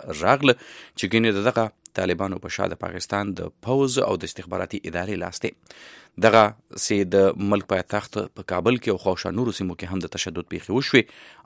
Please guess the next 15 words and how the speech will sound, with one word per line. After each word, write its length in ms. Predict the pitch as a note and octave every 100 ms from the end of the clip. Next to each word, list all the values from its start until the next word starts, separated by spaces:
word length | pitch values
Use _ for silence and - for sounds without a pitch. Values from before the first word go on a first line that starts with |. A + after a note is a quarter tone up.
| -
او 120 | G#2
د 120 | F#2
افغانستان 460 | F2 F2 F2 F#2+ F2
حکومت 400 | F2+ - F#2 -
لخوا 240 | F#2 F#2
د 180 | F2 E2+
دغه 160 | A2 G2+ - _ -
نیوکو 440 | F2+ F#2 A#2 -
لړۍ 280 | F2+ F2 A2 A2+ _ _ _ - F#2 F#2+
دوام 400 | F2+ G2+ F#2+ F2+
ولاره 320 | F2 F2 F2+ - -
چې 80 | G2
ګینې 240 | E2+ F#2
د 80 | E2+ F2
دغسې 240 | E2+ -